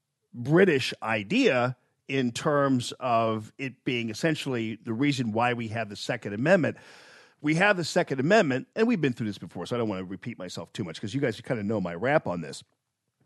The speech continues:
The Second Amendment is not designed so that we can have a gun to keep homie from carjacking us in the Target parking lot or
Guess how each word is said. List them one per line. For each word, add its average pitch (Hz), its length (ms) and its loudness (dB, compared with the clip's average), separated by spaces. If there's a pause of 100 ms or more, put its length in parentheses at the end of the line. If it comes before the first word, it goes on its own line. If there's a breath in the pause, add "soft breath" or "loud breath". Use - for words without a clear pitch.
(360)
The 156 120 0
Second 226 340 4
Amendment 175 480 4
is 123 180 -6
not 147 400 0
designed 131 760 2
so 131 100 -2
that 120 120 -4
we 135 200 2
can 135 160 -2
have 127 180 -2
a 98 60 -2
gun 110 720 4 (520)
to 120 140 -2
keep 127 420 -4
homie 156 420 6
from 113 260 -2
carjacking 113 720 -2
us 104 200 -6
in 113 80 -8
the 104 80 -8
Target 110 400 -6
parking 135 380 -6
lot 73 220 -14 (480 soft breath)
or 139 540 0